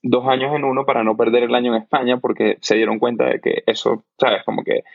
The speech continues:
eso pasó y como era un deportista nacional y lo que sea. Y en ese reto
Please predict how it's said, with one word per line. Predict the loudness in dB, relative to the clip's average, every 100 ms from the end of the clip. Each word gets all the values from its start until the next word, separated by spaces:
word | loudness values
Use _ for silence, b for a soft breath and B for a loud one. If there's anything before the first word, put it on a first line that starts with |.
| B
eso | -4 -2 0
pasó | 0 2 2 2
y | 2 0
como | 0 -2
era |
un | 0
deportista | 0 0 -4 -4
nacional | -6 -4 0 0 0
y |
lo | -2
que | -2
sea. | 0 -2 -2 -8 _ -2
Y | 2
en | 4
ese | 2 2 2
reto | 2 0 -2 -6